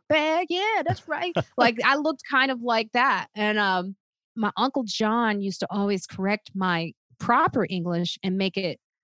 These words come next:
Speaker 1: slang, 'cause I was so proper speaking. I used to say "you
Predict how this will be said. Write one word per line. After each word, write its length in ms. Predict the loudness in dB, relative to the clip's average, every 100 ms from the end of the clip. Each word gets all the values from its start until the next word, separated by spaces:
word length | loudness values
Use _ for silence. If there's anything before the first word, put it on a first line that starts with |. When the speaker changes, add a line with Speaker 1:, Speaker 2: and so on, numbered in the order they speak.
| _
Speaker 1:
slang, 600 | -16 -8 0 0 -2 -10 -18 _ _ -8
'cause 120 | 0
I 120 | 2
was 140 | 2 0
so 380 | -2 2 4 2
proper 600 | 0 -2 -2 -2 -6 -10 _
speaking. 680 | -14 -6 -6 -4 -8 -8 -12 _ _ -4
I 80 |
used 140 | -2 -4
to 60 | -8
say 320 | -6 -4 -4
"you 400 | -6 -4 -4